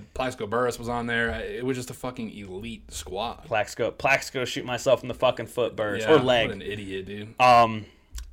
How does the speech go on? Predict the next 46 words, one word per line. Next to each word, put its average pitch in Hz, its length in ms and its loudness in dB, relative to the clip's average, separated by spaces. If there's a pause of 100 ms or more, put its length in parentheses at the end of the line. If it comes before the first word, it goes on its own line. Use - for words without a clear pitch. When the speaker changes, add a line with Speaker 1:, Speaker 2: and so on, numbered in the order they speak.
Speaker 2:
what 147 180 8
was 135 140 0
the 131 80 4
other 117 180 8
games 104 220 -4
we 104 120 -4
had? 101 340 0 (120)
Speaker 1:
Uh, 117 280 -2
so 139 120 -4
we, 120 120 -10 (340)
the, 123 80 -4
the 110 240 -14
Bills, 131 500 2 (120)
that's 123 260 0
on 120 180 -6
Saturday, 123 380 -2
but 107 140 -4
on 107 100 -6
Sunday 131 460 2
we 110 500 -6
talk 113 240 -6
about, 107 400 -2
uh, 95 260 -6
Browns 120 680 -2 (680)
and 113 160 -8
Chiefs. 117 400 -4 (800)
Speaker 2:
Browns 101 340 -2
and 107 100 -6
Chiefs. 110 320 -4
Okay, 123 360 2
yeah. 113 260 2 (440)
We, 117 200 2
uh, 110 420 6
so 127 120 -4
Browns 143 300 6
and 151 80 0
Chiefs, 147 200 2
I, 139 120 6
the - 160 -2
only 151 160 6
thing 143 100 4
I - 40 0
got 131 60 0
right 131 100 0
them 131 180 -2
on, 107 180 -4